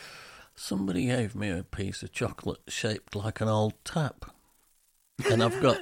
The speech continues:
<laughs> I've got that. <laughs>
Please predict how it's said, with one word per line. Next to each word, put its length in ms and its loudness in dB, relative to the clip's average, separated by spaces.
<laughs> 100 -4
I've 1700 2
got 280 2
that. 340 4
<laughs> 1300 6